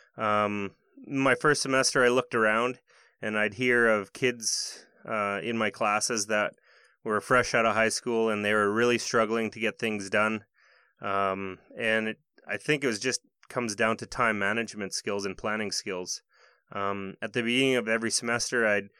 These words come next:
I'd sit down and look at all five of my classes, and I'd lay out all the syllabus, uh, materials and just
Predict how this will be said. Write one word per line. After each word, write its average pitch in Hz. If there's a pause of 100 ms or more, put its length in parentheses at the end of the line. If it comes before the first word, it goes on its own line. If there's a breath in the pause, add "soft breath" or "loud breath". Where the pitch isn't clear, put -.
(240 soft breath)
I'd 104
sit -
down 113
and 107
look 110
at 120
all 107
five 107
of 98
my 98
classes, 131
and 110
I'd 104
lay 107
out 104
all 98
the 101
syllabus, 120 (640 soft breath)
uh, 104
materials 139
and 110
just 117